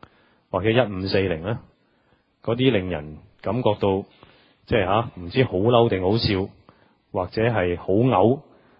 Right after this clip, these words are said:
定係好有趣嘅廣告呢，就係同你講去邊度有嘢食。啊，衫就少啲，呢度就講去邊度有 Honda Civic，就喺邊個商場嗰度就會，誒，賣廣告咁樣。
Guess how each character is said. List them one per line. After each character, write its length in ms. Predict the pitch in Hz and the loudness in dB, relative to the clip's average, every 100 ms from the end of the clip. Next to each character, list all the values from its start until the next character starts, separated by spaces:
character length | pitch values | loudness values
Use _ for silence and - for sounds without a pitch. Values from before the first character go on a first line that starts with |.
| _ - | _ -10
定 140 | 95 | -6
係 160 | 95 92 | -2 2
好 80 | |
有 180 | 117 98 | 4 4
趣 340 | 98 101 92 95 - | 2 2 0 -4 -6
嘅 120 | - 98 | -4 0
廣 260 | 90 113 | 2 4
告 200 | 131 104 | 4 4
呢， 180 | 113 113 - - - _ _ _ | 4 2 -4 -20 -20 _ _ _
就 100 | - | -6
係 80 | 90 | -6
同 180 | 85 85 | -6 -6
你 60 | 95 | -2
講 260 | 90 98 131 - | 0 -2 -4 -6
去 80 | 107 | -2
邊 220 | 117 117 | -2 0
度 300 | 87 82 85 - _ _ _ _ _ - | -2 -2 -8 -20 _ _ _ _ _ -4
有 140 | 92 | 0
嘢 140 | 92 | 0
食。 180 | 90 85 - - - _ _ _ _ _ _ _ | 0 -4 -10 -20 -20 _ _ _ _ _ _ _
啊， 180 | 87 90 - | -12 -4 2
衫 220 | 127 131 | 4 4
就 140 | 113 92 | 2 2
少 140 | 98 | -2
啲， 280 | 101 110 113 | -2 -2 0
呢 200 | 123 95 | -2 0
度 60 | |
就 160 | 90 82 - - | -2 -4 -12 -4
講 260 | 92 107 | -2 -2
去 100 | 107 | -2
邊 120 | 104 113 | 0 0
度 100 | 92 | 0
有 240 | 87 90 - _ _ - _ _ | -2 -4 -14 _ _ -20 _ _
Honda 320 | 117 113 113 | 0 4 4
Civic， 380 | 107 120 101 78 | 4 2 0 -4
就 140 | - | -4
喺 160 | 90 104 | -2 0
邊 160 | 113 110 | -2 0
個 140 | 95 | 0
商 260 | - 110 107 | 2 0 0
場 200 | 82 78 | -4 -4
嗰 100 | 101 | -4
度 60 | 87 | -2
就 280 | 85 80 - _ _ _ _ | -6 -8 -14 _ _ _ _
會， 240 | - 92 92 | -8 -6 -4
誒， 180 | 85 82 | -4 -4
賣 160 | 87 | -4
廣 200 | 87 98 | -2 0
告 240 | 107 92 90 | 2 2 0
咁 160 | 95 | -4
樣。 120 | 87 | -6